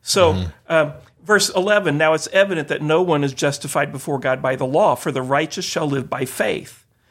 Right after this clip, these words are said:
Speaker 1: But the law is not of faith. Rather, the one who does them shall live by them." Verse thirteen, "Christ redeemed us from the curse of the law by becoming a curse for us. For it is written,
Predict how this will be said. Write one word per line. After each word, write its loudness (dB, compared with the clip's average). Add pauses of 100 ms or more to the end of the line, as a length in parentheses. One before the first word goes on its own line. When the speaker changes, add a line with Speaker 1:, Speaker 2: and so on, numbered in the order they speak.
(220)
Speaker 1:
But -4
the 0
law 6
is -4
not 0
of -6
faith. -4
Rather, 0
the 0
one 0
who -2
does 0 (280)
them -2
shall 0
live 0
by -6
them." -12 (440)
Verse -2
thirteen, -2
"Christ -2
redeemed -2
us 0
from 0
the 0
curse -4
of -12
the 0
law 4 (220)
by 2
becoming -2
a 0
curse -4
for 0
us. -4 (260)
For 2
it 2
is 0
written, -4